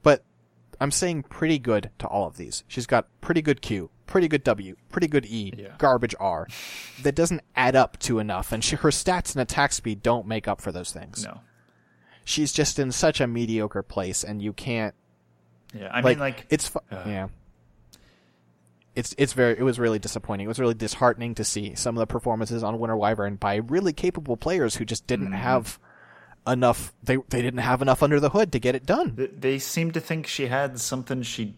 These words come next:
Speaker 2: didn't in terms of countering. Like, it,
Speaker 1: Yeah.
Speaker 2: it's just not that good. <laughs> It's really not. I don't, I don't know.
Speaker 1: And personally, I would like to see Morphling nerfed.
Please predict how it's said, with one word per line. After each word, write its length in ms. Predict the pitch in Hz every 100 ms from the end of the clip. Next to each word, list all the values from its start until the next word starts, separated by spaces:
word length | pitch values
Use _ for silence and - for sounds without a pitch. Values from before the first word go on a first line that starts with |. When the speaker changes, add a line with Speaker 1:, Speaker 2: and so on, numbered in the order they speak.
| -
Speaker 2:
didn't 300 | 117 107 92
in 120 | - 98
terms 320 | 107 104 104
of 120 | -
countering. 520 | - 110 110 98 95 - _ _ _ _ _ _ _ _ _ _ _
Like, 140 | 110 98
it, 200 | 110 - _ -
Speaker 1:
Yeah. 180 | 107 92
Speaker 2:
it's 180 | 107
just 380 | - - 135 -
not 200 | 123 120
that 260 | 117 101 -
good. 400 | 117 165 214 202 - - - -
<laughs> 60 | - - - - - - - -
It's 120 | -
really 220 | 147 160 170
not. 400 | 151 202 - -
I 120 | 110
don't, 180 | 117 131 -
I 40 | 131
don't 80 | 147
know. 200 | 143 117 - _ _ _ _ _ _ - _ _ _ _ _ - _ _ - _ _ _ _ _ _ _ - _ _ _ _ _ _ _ -
Speaker 1:
And 380 | 120 123 127 -
personally, 800 | - - 302 - 160 127 127 131 - _ _ _
I 200 | - 160
would 260 | 185 190 165
like 300 | 131 135 -
to 100 | 147
see 300 | - 131 123
Morphling 680 | 113 107 110 107 - 92 71
nerfed. 420 | 85 - - -